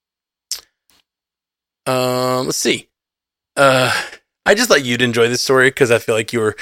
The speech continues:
you came in pretty hot last time we talked about, uh, Zoe Saldana. Um, a few,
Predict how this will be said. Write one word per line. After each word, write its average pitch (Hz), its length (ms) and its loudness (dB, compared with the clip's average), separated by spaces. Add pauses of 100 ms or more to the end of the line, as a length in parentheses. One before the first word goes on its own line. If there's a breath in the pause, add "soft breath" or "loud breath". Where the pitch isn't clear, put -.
(200 loud breath)
you - 100 -6
came 127 200 2
in 117 100 2
pretty 113 240 -4
hot 107 460 2
last 107 220 -2
time 120 100 -2
we 107 80 -4
talked 101 300 -2
about, 113 320 0 (140)
uh, 104 200 2
Zoe 107 260 2
Saldana. 104 600 0 (480)
Um, 110 360 2 (300)
a 135 100 4
few, 160 200 2